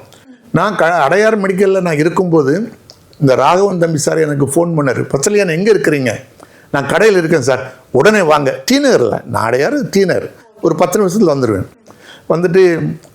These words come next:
"இந்த ஸ்டோரி வந்து கொஞ்சம் நாட்டு அவுக்க முடியல,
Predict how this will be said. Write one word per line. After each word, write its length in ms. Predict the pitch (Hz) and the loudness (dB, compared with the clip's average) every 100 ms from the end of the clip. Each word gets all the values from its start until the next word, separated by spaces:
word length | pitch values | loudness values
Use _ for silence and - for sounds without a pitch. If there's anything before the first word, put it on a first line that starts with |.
| _ - | _ -6
"இந்த 580 | 160 156 139 143 131 | 0 2 2 2 0
ஸ்டோரி 420 | 113 - 175 214 190 | -2 0 4 4 4
வந்து 340 | 165 165 160 | 0 0 0
கொஞ்சம் 720 | 147 160 165 151 131 127 127 - - | 0 0 0 -2 -2 -4 -4 -8 -4
நாட்டு 720 | 135 175 180 - 151 135 127 | -2 -2 -4 -2 -2 0 -2
அவுக்க 340 | 127 170 170 160 | -2 -2 -2 -2
முடியல, 320 | 143 139 | 0 0